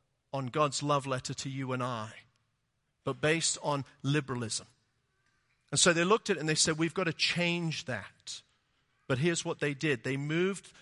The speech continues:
the number one priority from procreation to pleasure. And what do we have? We, we've still messed up the order.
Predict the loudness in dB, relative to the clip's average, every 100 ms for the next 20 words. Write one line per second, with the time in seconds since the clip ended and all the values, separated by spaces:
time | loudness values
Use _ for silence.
0 | -18 -6 0 2 2 2 2 -2 -2 -2
1 | 2 2 -2 -8 -8 -8 _ _ _ _
2 | _ _ _ -8 -4 0 0 0 -4 -2
3 | -2 -4 -8 -12 -8 -6 -6 -10 -14 _
4 | _ _ _ _ _ _ _ _ _ _
5 | _ _ -8 -2 0 0 0 -2 -4 -10
6 | -6 -4 -2 0 0 0 0 0 0 -2
7 | -2 -2 -2 -2 -4